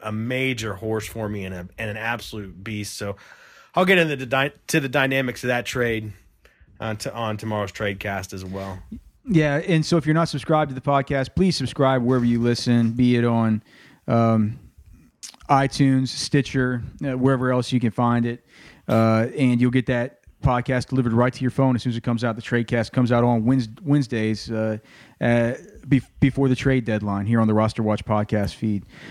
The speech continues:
Speaker 2: All right, so l-, let me just ask you, let's, let's go through a couple players and just your thoughts on 'em. I always like to ask you,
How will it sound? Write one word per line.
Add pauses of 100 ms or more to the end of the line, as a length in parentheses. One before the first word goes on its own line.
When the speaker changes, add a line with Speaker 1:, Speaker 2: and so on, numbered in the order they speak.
(140)
Speaker 2:
All
right,
so (320)
l-,
let
me
just
ask
you,
let's,
let's
go
through
a
couple
players
and
just
your
thoughts
on
'em. (800)
I
always
like
to
ask
you,